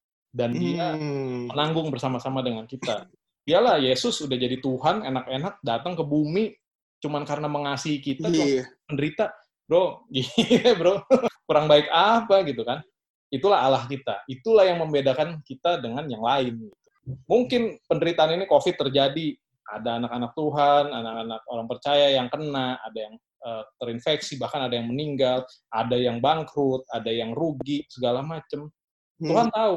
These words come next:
Speaker 1: Tuhan ikut merasakan penderitaan kita.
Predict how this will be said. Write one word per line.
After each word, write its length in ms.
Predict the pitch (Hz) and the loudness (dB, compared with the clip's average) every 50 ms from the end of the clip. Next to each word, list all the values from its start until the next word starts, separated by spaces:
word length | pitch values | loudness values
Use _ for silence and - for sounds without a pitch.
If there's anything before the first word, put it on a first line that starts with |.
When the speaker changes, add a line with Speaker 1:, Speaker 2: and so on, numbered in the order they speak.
| - - _ _ _ _ _ _ _ _ _ - | -2 -6 _ _ _ _ _ _ _ _ _ -6
Speaker 1:
Tuhan 220 | 139 165 202 220 208 | 0 2 2 2 2
ikut 200 | 175 147 - 147 - | -2 -6 -8 -6 -2
merasakan 420 | 147 135 127 - 147 131 135 135 | -2 -2 0 0 0 0 0 -2
penderitaan 520 | 131 135 135 127 123 131 123 120 120 120 | -2 -4 -4 -4 -4 -2 -2 -2 -2 -4
kita. 240 | 120 123 - - 98 | -8 -10 -10 -12 -12